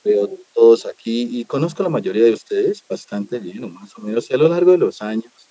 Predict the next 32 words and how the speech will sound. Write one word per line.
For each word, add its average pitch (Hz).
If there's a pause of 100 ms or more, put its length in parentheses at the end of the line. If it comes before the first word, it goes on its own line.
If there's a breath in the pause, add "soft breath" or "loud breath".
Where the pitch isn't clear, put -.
(280 soft breath)
de 117
vivir 98
en 104
Bogotá 101
y 101
de 87
servir 104
en 95
U 101
C 107
D, 104 (260 loud breath)
he -
podido 107
conocer 139
algunas 127
de 120
sus -
historias 110
y 110
es - (220)
algo 123
muy 147
halagador. 101 (220 soft breath)
Me 123
anima 139
mucho 120
poder 117
entender 104 (400 soft breath)
y 139
ver 135
cómo 180
Dios 147